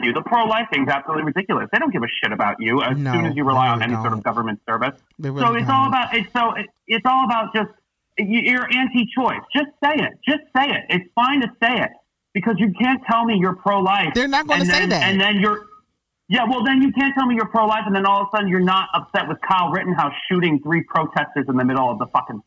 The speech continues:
Speaker 1: street.
Speaker 2: Right.
Speaker 1: But that, I mean, we could, you know, but <laughs>
Speaker 2: Yeah,
Speaker 1: yeah,
Speaker 2: we go, we,
Speaker 1: I completely
Speaker 2: yeah.
Speaker 1: agree with what you're saying.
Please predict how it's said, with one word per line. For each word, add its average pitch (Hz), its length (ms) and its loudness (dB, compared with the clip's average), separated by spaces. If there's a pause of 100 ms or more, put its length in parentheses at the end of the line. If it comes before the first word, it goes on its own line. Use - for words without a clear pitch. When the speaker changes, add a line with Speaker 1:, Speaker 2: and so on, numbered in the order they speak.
Speaker 1:
street. 113 300 -4
Speaker 2:
Right. 113 280 -4
Speaker 1:
But 156 140 -2
that, 214 260 2
I 180 100 2
mean, 180 160 4
we 214 140 2
could, 202 200 -2 (280)
you 180 120 2
know, 165 280 0
but 139 300 0 (200)
<laughs> - 0 -
Speaker 2:
Yeah, 170 400 -6
Speaker 1:
yeah, 117 300 2
Speaker 2:
we 160 80 -6
go, 135 80 -8
we, 147 160 -2
Speaker 1:
I 165 80 2
completely 185 460 2
Speaker 2:
yeah. 165 40 2
Speaker 1:
agree 143 180 -2
with 123 140 -2
what 127 160 -2
you're 113 180 -4
saying. 101 240 -2